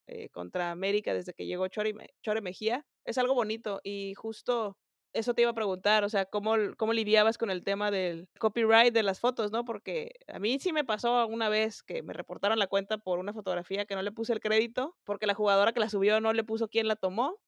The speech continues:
Digo, esta persona todavía me sigue y le da fama a mis publicaciones y es como, pues, no que me reportaste,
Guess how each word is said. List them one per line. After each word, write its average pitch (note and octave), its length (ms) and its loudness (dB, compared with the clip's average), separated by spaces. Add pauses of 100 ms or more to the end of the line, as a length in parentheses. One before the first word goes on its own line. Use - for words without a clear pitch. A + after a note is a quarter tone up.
Digo, E4 180 4
esta D#4 160 4
persona C#4+ 720 4
todavía C#4+ 340 4
me C4+ 100 0
sigue C4 420 4
y A#3+ 40 8
le A3 80 4
da G#3 140 4
fama A3 300 4
a - 20 4
mis A3 140 -4
publicaciones G3 600 0
y A#3 60 2
es A#3+ 80 -2
como, A#3+ 200 0
pues, G#3+ 180 -12
no C4+ 120 -8
que F#4 80 -8
me E4 80 -2
reportaste, B3+ 500 -4